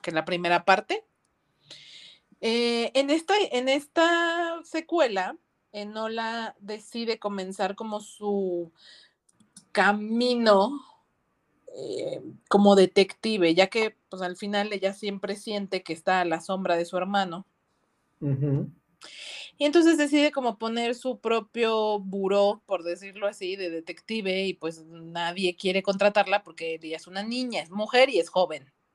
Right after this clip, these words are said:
Speaker 1: Y a nadie le inspira confianza, hasta que un, llega a sus puertas una niña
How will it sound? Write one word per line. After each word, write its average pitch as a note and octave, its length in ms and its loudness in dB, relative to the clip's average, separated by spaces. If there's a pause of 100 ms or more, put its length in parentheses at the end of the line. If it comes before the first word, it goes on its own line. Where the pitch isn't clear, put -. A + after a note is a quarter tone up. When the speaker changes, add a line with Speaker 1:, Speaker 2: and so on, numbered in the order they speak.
(840)
Speaker 1:
Y E3 80 -6
a E3+ 60 -2
nadie G3 220 6
le G3 100 4
inspira F#3 480 2
confianza, F3 560 -2
hasta D#4+ 400 -4
que F4+ 100 -8
un, F4+ 240 -6
llega C4 400 -2
a B3 60 -4
sus B3+ 180 -14
puertas A#3 400 -10
una A3+ 180 -10
niña B3+ 400 -8